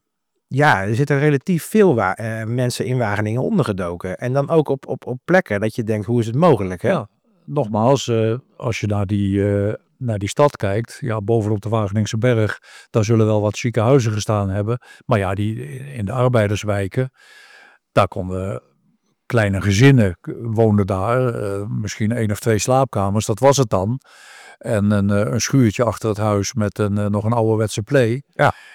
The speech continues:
Speaker 2: Want, eh, die sanitaire voorzieningen waren er ook niet. En dan al die onderduikers.
Speaker 1: Ja, ongelooflijk.
Speaker 2: Hoe is dat in hemelsnaam geregeld?
Speaker 1: Ongelooflijk. Ja, je, je, je kunt er eigenlijk met je hoofd niet bij. Dat je dus, eh, die behuizing hebt, hè, als we het hebben over de Assenstraat, de Julianastraat, dat soort plekken, kleine huisjes,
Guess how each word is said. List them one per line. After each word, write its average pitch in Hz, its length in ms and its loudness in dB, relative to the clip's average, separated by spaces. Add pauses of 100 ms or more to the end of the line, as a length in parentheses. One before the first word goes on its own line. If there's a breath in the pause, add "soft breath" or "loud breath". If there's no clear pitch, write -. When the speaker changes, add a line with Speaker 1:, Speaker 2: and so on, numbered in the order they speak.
Speaker 2:
Want, 107 360 -4
eh, 104 340 2
die 113 340 -4
sanitaire 107 520 2
voorzieningen 107 460 2
waren 101 240 -2
er 107 100 -2
ook 143 240 0
niet. 110 340 -2 (140)
En 135 180 2
dan 156 220 4
al 180 380 2
die 160 380 -4
onderduikers. 127 880 -4
Speaker 1:
Ja, 123 240 4
ongelooflijk. 143 420 2
Speaker 2:
Hoe 185 80 -2
is - 80 -6
dat 170 160 -6
in 170 80 0
hemelsnaam 170 520 -2
geregeld? 175 720 -10
Speaker 1:
Ongelooflijk. 123 680 0
Ja, 123 160 2
je, 123 120 2
je, 131 320 -2
je - 140 -10
kunt 151 180 -4
er 147 60 0
eigenlijk 147 180 -2
met 135 140 0
je 120 80 0
hoofd 113 200 2
niet 107 140 -4
bij. 117 240 2
Dat 107 140 0
je 120 80 -4
dus, 113 220 -2
eh, 98 600 -2
die 120 220 2
behuizing 113 520 2
hebt, 104 220 -4
hè, 143 140 2
als 143 140 -2
we 117 60 -4
het 107 80 -6
hebben 104 200 2
over 101 220 0
de 110 80 0
Assenstraat, 101 720 -2
de 107 80 -8
Julianastraat, 104 920 -2
dat 98 120 -4
soort - 180 -8
plekken, 117 320 -2
kleine 127 380 4
huisjes, 113 600 -2